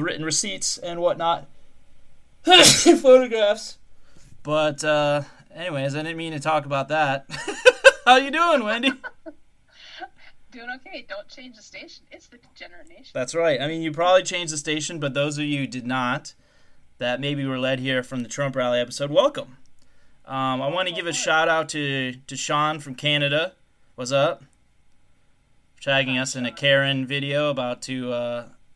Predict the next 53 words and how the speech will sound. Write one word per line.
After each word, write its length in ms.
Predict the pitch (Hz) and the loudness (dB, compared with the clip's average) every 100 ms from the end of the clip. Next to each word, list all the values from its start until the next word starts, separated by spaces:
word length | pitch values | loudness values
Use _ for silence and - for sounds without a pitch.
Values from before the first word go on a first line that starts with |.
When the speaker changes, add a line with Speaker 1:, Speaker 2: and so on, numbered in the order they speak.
| - | -14
Speaker 1:
about 240 | 123 117 | -10 -8
a, 260 | 120 120 - | -8 -10 -12
a 60 | 113 | -12
gay 240 | 127 127 | -8 -4
man 440 | 123 123 123 123 | -2 0 -2 -4
arguing 440 | 120 123 123 117 117 | -4 -6 -6 -8 -12
with 100 | 113 | -12
a 60 | |
woman 240 | 117 117 117 | -10 -8 -8
who 120 | 117 | -10
was 200 | 113 110 | -12 -14
dropping 400 | - 120 117 113 | -10 -8 -8 -8
slurs 340 | - 131 127 | -6 -4 -4
on 180 | 110 98 | -6 -14
him. 140 | 95 - _ - - - 113 | -20 -20 _ -20 -20 -20 -18
And, 160 | 104 | -16
of 140 | 104 - | -16 -10
course, 200 | 123 113 | -10 -8
she 180 | 113 107 | -10 -10
was 360 | 107 101 - - | -10 -10 -14 -16
Speaker 2:
Mm. 580 | - - - - - 107 | -20 -20 -20 -20 -16 -12
Speaker 1:
a 20 | |
woman. 380 | 104 98 95 - _ - - - - - - - _ - | -12 -12 -14 -18 _ -20 -20 -20 -20 -20 -20 -20 _ -16
They 140 | 104 | -12
like 160 | 104 98 | -12 -14
to 100 | 110 | -16
do 140 | 98 | -8
that. 300 | 101 101 107 - - - | -4 -4 -6 -12 -18 -10
Do 140 | 127 | -6
the 140 | 120 123 | -4 0
yelling 360 | 131 127 123 123 | 2 2 2 2
at 140 | 117 | 0
Speaker 2:
Yeah, 60 | 117 | -2
we 60 | |
do. 60 | 123 | -4
Speaker 1:
people. 240 | 123 117 - - - | -4 -6 -10 -20 -6
Yeah, 260 | 123 110 107 | -4 -4 -6
you 200 | 110 131 | -4 2
all, 260 | 131 123 123 | 2 2 -2
y'all 240 | 135 147 139 | 2 2 4
like 220 | 131 123 | 0 -2
to, 100 | 120 | -6
like, 220 | 113 110 | -6 -6
get 140 | 123 | -8
in 80 | 117 | -8
people's 440 | 120 113 107 101 - - | -12 -12 -12 -14 -16 -14
faces 540 | - 117 107 104 - | -8 -6 -6 -10 -14
'cause 220 | 120 110 | -10 -8
no 160 | 113 123 | -4 -4
one's 160 | 120 | -4
gonna 180 | 113 113 | -6 -6
hit 280 | 113 117 - | -2 -4 -4
ya. 140 | 95 | -10